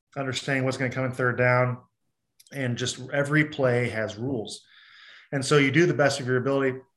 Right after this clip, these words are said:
excuse me, to follow those rules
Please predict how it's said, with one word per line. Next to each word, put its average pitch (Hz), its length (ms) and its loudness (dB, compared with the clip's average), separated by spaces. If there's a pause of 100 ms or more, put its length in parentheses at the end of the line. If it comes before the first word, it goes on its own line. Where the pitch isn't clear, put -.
(460)
excuse 139 300 -6
me, 113 140 -6 (100)
to 143 420 -2 (140)
follow 151 460 2
those 120 240 0
rules 104 420 -8